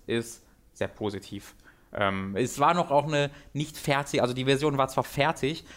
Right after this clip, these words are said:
aber es kommt noch so ein Day-One-Patch und es kam schon ein vier Gigabyte Patch, aber ich habe die Vermutung, dass das nicht der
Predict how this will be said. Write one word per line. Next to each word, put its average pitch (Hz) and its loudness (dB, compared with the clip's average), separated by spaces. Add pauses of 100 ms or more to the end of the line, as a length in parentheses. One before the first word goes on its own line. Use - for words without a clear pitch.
(120)
aber 117 4
es 113 -2
kommt 131 -2
noch 131 2
so 135 -2
ein 123 -4
Day-One-Patch 120 2
und - -6
es - -12
kam 170 2
schon 185 -4
ein 170 -2
vier 185 -8
Gigabyte 170 -2
Patch, 175 -2 (300)
aber 123 2
ich 120 -4
habe 131 -4
die 135 -4
Vermutung, 135 -2
dass 127 -2
das 123 -6
nicht 127 -6
der 120 4